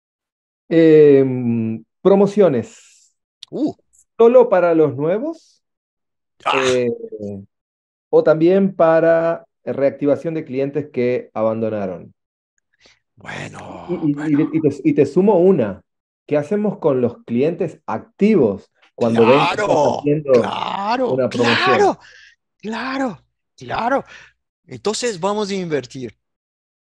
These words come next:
Speaker 2: Eh, vamos a cambiar la sesión. Primera es, yo tengo alumnos en el gimnasio. ¿Lo que voy a hacer con los nuevos y con los que les salieron? Porque ese es el tema. O sea, siempre las promociones,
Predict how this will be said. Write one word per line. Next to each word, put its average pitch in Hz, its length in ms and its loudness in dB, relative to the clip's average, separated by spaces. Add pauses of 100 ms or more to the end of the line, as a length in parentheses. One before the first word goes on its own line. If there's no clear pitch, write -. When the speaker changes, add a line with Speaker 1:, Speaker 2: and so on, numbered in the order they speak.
(500)
Speaker 2:
Eh, 143 360 -8
vamos 147 380 -10
a 117 220 -20
cambiar 143 360 -2
la 127 240 -2
sesión. - 500 -16
Primera 170 420 -4
es, - 320 -12 (280)
yo 135 260 -8
tengo 160 380 -10
alumnos 139 580 -8
en 117 80 -10
el 113 60 -16
gimnasio. 110 600 -20 (520)
¿Lo 165 140 -6
que 294 160 -6
voy 247 200 -2
a 185 60 -2
hacer 151 280 -4
con 147 200 -6
los 127 200 -10
nuevos 196 600 -8
y 165 120 -8
con 156 220 -6
los 151 160 -8
que 156 120 -8
les 139 160 -8
salieron? 117 560 -12 (840)
Porque 127 360 -8
ese 202 180 -6
es 127 100 -12
el 123 160 -10
tema. 95 380 -20 (220)
O 120 140 -18
sea, 95 380 -14 (500)
siempre 196 480 -6
las 127 200 -8
promociones, 123 960 -14